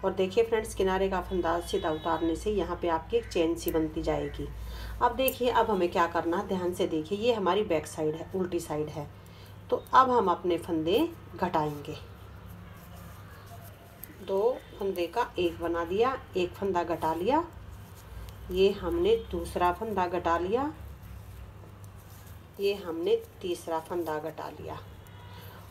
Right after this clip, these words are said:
और जब हम चौथा फंदा फ्रेंड्स घटाएंगे तो हम यहाँ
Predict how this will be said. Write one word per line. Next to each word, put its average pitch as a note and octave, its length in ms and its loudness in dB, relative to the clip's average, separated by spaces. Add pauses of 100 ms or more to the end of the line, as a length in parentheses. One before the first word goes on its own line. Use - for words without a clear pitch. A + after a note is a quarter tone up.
और A3+ 200 8
जब B3+ 180 4
हम A3+ 260 2
चौथा A3+ 380 4
फंदा C4 340 6
फ्रेंड्स G3 380 2
घटाएंगे F3 680 4 (480)
तो G#3 80 -8 (120)
हम C4+ 300 4
यहाँ F3 340 4